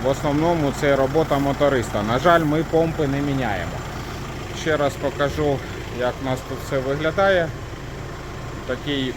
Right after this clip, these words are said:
бокс на два в'їзди. Зверніть увагу, наші телефони, рекламка, Q R-код.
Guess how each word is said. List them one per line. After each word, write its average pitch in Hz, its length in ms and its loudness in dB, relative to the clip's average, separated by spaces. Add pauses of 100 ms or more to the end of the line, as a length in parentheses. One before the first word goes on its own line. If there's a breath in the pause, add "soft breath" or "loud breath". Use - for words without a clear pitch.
бокс 160 280 0 (340)
на 127 120 0
два 131 280 4
в'їзди. 156 540 0 (840)
Зверніть 120 380 -2
увагу, 117 380 -2 (640)
наші 120 280 -6
телефони, 147 640 -2 (220)
рекламка, 143 640 -2 (540)
Q 120 140 0
R-код. 160 440 2